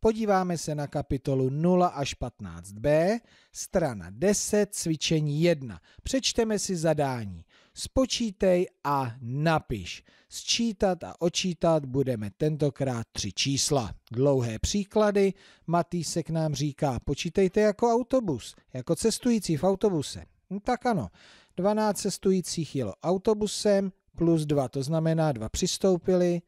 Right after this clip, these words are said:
takže jich tam jede čtrnáct. A na další zastávce minus čtyři. Čtyři vystoupili. Čtrnáct minus čtyři rovná se deset. Výborně. Zkusíme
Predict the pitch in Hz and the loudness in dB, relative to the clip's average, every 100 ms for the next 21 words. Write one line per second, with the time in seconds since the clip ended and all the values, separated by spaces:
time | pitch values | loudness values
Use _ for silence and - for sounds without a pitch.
0 | _ _ _ _ - 156 143 147 139 - | _ _ _ _ 0 2 4 2 0 -2
1 | 139 110 82 - _ _ - - - _ | -4 -4 -6 -12 _ _ -10 -10 -10 _
2 | 240 220 220 220 214 214 214 208 208 - | -2 0 2 2 4 2 4 2 0 -4
3 | - _ _ _ _ _ _ - 127 139 | -12 _ _ _ _ _ _ -4 0 2
4 | 170 185 185 - 139 - 170 - 175 165 | 2 4 2 0 -4 -2 -4 0 0 0
5 | - 165 156 151 151 139 - - 135 101 | 0 0 2 0 -2 -4 -6 -2 -2 -2
6 | 87 - - 165 165 147 - 135 123 117 | -4 -4 0 2 2 0 0 -2 -2 -6
7 | 92 - - 175 170 170 160 151 - 135 | -8 -8 -4 -2 0 0 0 -4 -6 -8
8 | 110 104 - - 131 131 120 113 110 101 | -8 -8 -6 0 2 2 0 -4 -6 -6
9 | 107 101 107 - - _ _ _ _ _ | -8 -6 -8 -8 -14 _ _ _ _ _
10 | _ _ 113 123 131 135 110 82 _ _ | _ _ -4 -2 0 0 -2 -10 _ _
11 | - _ - - 196 - 185 131 | -20 _ -16 -4 -2 0 0 -2